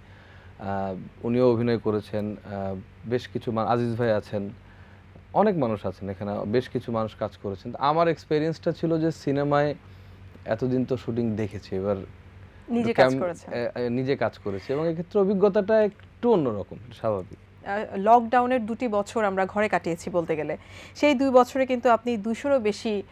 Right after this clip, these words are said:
Speaker 2: আহ, সঙ্গীত আয়োজন করেছেন, সুর দিয়েছেন এবং সেখানে, আহ, সঙ্গীত আয়োজক হিসেবে ছিলেন, কিছু, আহ, নিজে গেয়েছেন। আহ,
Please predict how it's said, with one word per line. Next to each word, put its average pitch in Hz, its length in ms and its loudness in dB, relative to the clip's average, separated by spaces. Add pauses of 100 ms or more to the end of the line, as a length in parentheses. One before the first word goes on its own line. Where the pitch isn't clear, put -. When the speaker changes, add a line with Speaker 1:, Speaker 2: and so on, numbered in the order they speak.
(280)
Speaker 2:
আহ, 196 60 -4
সঙ্গীত 247 300 2
আয়োজন 208 300 6
করেছেন, 202 480 2 (380)
সুর 262 300 0
দিয়েছেন 247 540 2 (140)
এবং 202 240 -2
সেখানে, 208 600 0
আহ, 196 140 0
সঙ্গীত 247 300 0
আয়োজক 220 360 4
হিসেবে 262 280 0
ছিলেন, 240 320 0
কিছু, 226 340 -4 (320)
আহ, 196 180 2
নিজে 226 420 2 (100)
গেয়েছেন। 208 420 4 (500)
আহ, - 80 -6